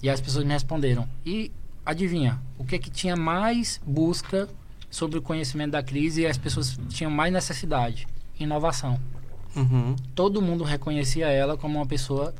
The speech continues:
Speaker 1: inovadora. Todo negócio que ela abre é inovador.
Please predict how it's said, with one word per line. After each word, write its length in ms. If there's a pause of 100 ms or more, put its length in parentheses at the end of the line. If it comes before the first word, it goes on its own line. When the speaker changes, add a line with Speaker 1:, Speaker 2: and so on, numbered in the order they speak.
Speaker 1:
inovadora. 600 (760)
Todo 200
negócio 380
que 60
ela 280
abre 320
é 100
inovador. 500